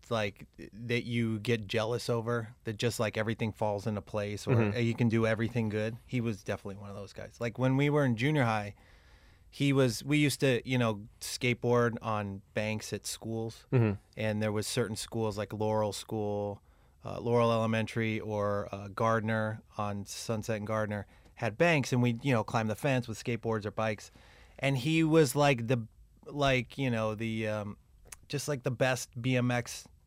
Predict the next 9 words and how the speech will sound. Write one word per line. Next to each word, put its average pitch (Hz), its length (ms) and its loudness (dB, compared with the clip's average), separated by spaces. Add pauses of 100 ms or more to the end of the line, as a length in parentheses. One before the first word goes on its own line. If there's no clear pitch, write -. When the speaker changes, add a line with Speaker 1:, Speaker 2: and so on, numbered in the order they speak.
(160)
Speaker 1:
biker 117 580 -2 (560)
you 120 140 0
would 113 140 2
see. 104 420 -2 (140)
And 117 140 0
then 123 100 4
he 127 120 4
disappeared 135 760 0 (200)
for 127 360 -2